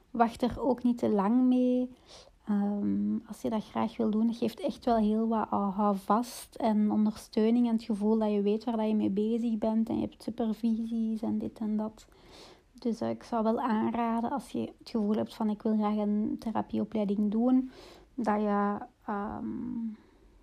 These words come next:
ja, de tijd neemt om dat eens uit te zoeken en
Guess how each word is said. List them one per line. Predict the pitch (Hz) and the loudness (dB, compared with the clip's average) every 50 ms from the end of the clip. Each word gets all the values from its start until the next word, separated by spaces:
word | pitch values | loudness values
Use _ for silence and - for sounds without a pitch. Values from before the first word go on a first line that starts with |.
| _ - - - - | _ -20 -20 -16 -10
ja, | 220 185 196 | -8 -8 -6
de | 208 180 - | -6 -8 -6
tijd | - 233 214 220 220 | -2 0 0 0 0
neemt | 240 233 226 226 220 - | 0 0 2 0 0 0
om | 220 208 208 | 0 -2 0
dat | 202 196 196 | -2 0 -2
eens | 202 196 196 | -2 -2 -2
uit | 208 208 226 233 | -2 -2 -2 -2
te | - 247 226 | -4 -4 -2
zoeken | 220 233 226 233 - 226 220 220 - - | -2 -2 -2 -2 -2 -2 -2 -2 -4 -4
en | 208 196 190 190 190 196 202 196 | -4 -2 -2 0 0 -2 -4 -4